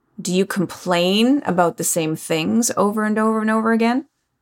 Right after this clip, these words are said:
Where do you recognize yourself playing small? Where are you holding yourself back? Are there repetitive stories you keep telling yourself? Is there anything in your past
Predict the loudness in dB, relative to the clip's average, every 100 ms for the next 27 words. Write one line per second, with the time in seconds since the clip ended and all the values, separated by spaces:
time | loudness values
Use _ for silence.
0 | _ _ _ -20 -4 2 4 4 2 2
1 | 4 4 2 0 -2 0 0 -2 0 0
2 | 0 -2 -8 -6 -4 -4 -4 -4 0 2
3 | 2 0 -8 -16 _ _ _ _ _ _
4 | -6 2 4 4 2 2 0 -2 0 0
5 | 0 -2 -2 -4 -4 -2 -2 -2 -6 -20
6 | -20 _ _ _ _ _ _ _ 2 2
7 | 4 0 0 -4 -2 2 2 0 -2 0
8 | 2 2 2 -2 -6 -6 -6 -6 -4 -2
9 | -2 -4 -6 -6 -10 -12 -20 _ _ _
10 | _ _ _ _ _ -2 2 4 4 4
11 | 2 0 2 4 4 2 0 0 2 0
12 | -4 -8 -12